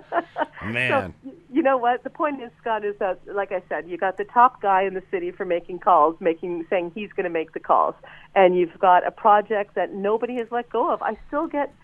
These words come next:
Speaker 1: business leaders coming up to me going, "So when's the sign going up?" And I'm like,
Speaker 2: Yeah.
Speaker 1: "Oh, my God, I have to explain the council vote again." So people automatically assume we've gotta have a sign. It's ridiculous that we don't. So I think this is gonna have to happen,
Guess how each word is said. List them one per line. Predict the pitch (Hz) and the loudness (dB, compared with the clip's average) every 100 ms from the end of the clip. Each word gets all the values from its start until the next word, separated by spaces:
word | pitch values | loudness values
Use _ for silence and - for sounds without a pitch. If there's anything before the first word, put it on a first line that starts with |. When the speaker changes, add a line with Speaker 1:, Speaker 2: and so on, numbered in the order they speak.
| _ - | _ -8
Speaker 1:
business | 320 370 339 | -4 -4 -4
leaders | 208 175 185 | -6 -6 -4
coming | 254 233 | -2 -2
up | 247 | -2
to | 233 | -4
me | |
going, | 220 196 - | -4 -4 -4
"So | |
when's | 240 269 277 | -2 -2 -4
the | - | -2
sign | 247 277 | 0 0
going | 269 175 131 | 0 0 0
up?" | - | -2
And | 185 | -2
I'm | |
like, | 165 160 | -2 0
Speaker 2:
Yeah. | 214 214 | 2 2
Speaker 1:
"Oh, | |
my | 156 | 2
God, | 151 185 165 151 | 2 6 6 4
I | 175 | 0
have | 185 | -2
to | |
explain | 175 - 190 180 | -8 -8 -6 -6
the | - | -4
council | 202 208 214 | -4 -2 -2
vote | 180 165 | 0 0
again." | 170 156 131 - - - - | 0 -2 -4 -8 -20 -10 -8
So | 277 | -6
people | - 302 - 311 330 - - | -4 -6 -2 -2 -2 -2 4
automatically | 254 311 294 302 320 294 262 | 6 6 2 -2 -2 -6 -8
assume | - 269 277 | -8 -10 -8
we've | 285 269 | -8 -8
gotta | 262 294 | -6 -6
have | 262 277 285 | -2 -2 -2
a | - | -4
sign. | 302 403 392 254 | -2 0 -2 -2
It's | 247 - | -6 -8
ridiculous | 269 285 302 302 - | -12 -10 -8 -8 -4
that | 277 | -4
we | 269 | -2
don't. | 269 294 330 - _ - - _ - | 0 2 0 -2 _ -20 -20 _ 2
So | 247 | 4
I | 233 | 4
think | 226 277 285 | -2 -6 -6
this | 277 | -8
is | 254 - | -10 -4
gonna | 233 240 | -2 -2
have | 226 254 262 | 0 -2 -2
to | 247 | -6
happen, | 202 160 170 196 285 | -4 -4 -2 -4 -4